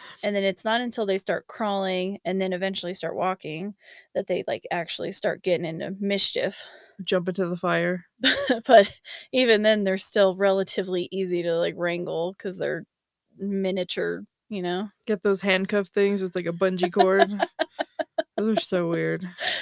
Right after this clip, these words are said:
Speaker 1: Those are weird.
Speaker 2: <laughs>
Speaker 1: But as somebody who's taken kids to, like, the zoo,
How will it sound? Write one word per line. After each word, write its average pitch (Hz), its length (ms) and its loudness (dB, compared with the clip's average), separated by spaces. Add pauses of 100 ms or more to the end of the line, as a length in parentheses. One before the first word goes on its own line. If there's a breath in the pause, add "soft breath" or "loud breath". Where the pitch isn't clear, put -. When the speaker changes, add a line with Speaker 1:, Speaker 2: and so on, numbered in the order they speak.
(200 loud breath)
Speaker 1:
Those 277 180 0
are 214 220 4
weird. 170 360 2 (160)
Speaker 2:
<laughs> 277 280 4
Speaker 1:
But 220 100 4
as 220 140 0
somebody 370 400 2
who's 311 180 -6
taken 226 380 -2
kids 202 360 -2
to, 226 120 -2
like, 185 180 -2
the 180 140 -6
zoo, 196 420 0